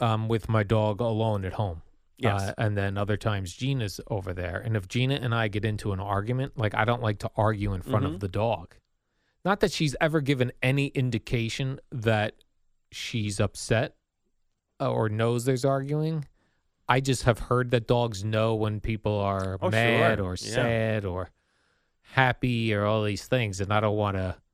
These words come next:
Speaker 1: upset the dog.
Speaker 2: Right. And, and, you know, uh,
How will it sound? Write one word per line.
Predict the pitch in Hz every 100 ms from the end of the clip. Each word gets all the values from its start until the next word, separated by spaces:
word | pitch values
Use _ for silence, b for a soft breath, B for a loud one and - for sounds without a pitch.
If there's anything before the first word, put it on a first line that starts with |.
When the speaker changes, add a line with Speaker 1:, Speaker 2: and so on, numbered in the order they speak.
| _ _ _ _ _ _ _ -
Speaker 1:
upset | - - 113 104
the | 101
dog. | 90 - 107 101 82 87
Speaker 2:
Right. | 104 123 87 87
And, | 117 123 -
and, | 107 104 95 - _ _ _ _
you | 123
know, | 104 90 95
uh, | 101 104